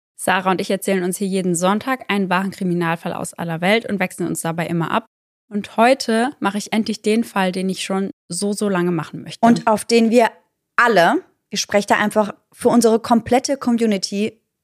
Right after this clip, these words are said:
Speaker 2: schon so lang gewartet haben.
Speaker 1: Ja.
Speaker 2: Bei unserer Recherche konzentrieren wir uns hauptsächlich auf Internetquellen. Das heißt,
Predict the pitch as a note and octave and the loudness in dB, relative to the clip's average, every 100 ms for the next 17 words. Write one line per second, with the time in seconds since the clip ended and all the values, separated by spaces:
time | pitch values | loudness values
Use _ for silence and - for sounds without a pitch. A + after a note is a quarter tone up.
0 | - - A3+ F3 - F#3 A3+ A#3+ - G3 | -10 -2 0 0 -4 0 2 2 0 0
1 | F#3+ F#3+ F#3 F#3+ E3+ F3 F#3 - D#3+ D#3+ | 2 0 -2 0 0 0 -6 0 0 2
2 | F3 E3 - _ _ _ _ _ _ _ | 0 0 -4 _ _ _ _ _ _ _
3 | - G#3 D4 - C4 B3+ A3 A3 A3 G#3 | 0 4 4 4 2 4 4 4 2 -2
4 | G#3 - F3 E3+ F3+ F#3+ F#3 G3 - G#3+ | -2 0 0 0 -2 -2 -2 -4 -2 0
5 | G#3 - G3+ G#3+ G#3 - G3 - F#3+ - | 0 0 0 2 2 0 -2 -2 -4 -2
6 | F3 D#3+ F3+ D#3+ D3 - - - - - | -4 -2 -2 -2 -2 -6 -8 -4 -4 -4
7 | D#3+ - - _ G3 - G#3 G#3+ | -8 -16 -20 _ -4 2 4 2